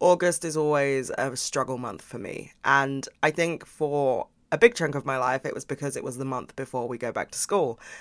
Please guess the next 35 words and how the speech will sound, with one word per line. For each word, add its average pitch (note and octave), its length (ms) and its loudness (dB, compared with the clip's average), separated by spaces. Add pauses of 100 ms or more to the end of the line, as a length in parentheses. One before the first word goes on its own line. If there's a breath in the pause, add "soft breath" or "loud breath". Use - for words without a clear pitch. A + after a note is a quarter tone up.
(160 loud breath)
Not B3 160 2
that - 100 4
I E3+ 80 8
don't C#3+ 160 2
love B2+ 140 -2
education, F3+ 800 -2
just A3 240 -2
didn't F#3+ 140 -2
go F3+ 100 6
to F3 100 -6
the E3 80 -4
greatest D3 380 0
schools. A#2+ 480 -6
So, C#3+ 560 4 (920)
yeah, F#3 200 12
I C#3 80 12
think E3+ 200 -2
August E3 300 4
has D3 140 -2
always D3+ 200 0
been C#3 120 -4
a C3+ 40 -4
month C3+ 260 -6
that - 100 -6
I've, C3 160 -4
like, B2+ 160 -8
dreaded. C3 420 0 (640 loud breath)
And D3+ 320 6
last G3+ 300 8
August A3 320 2
was F3+ 120 -2
actually D#3+ 280 4
a D3+ 80 2
pretty D3+ 680 4
good C#3 360 0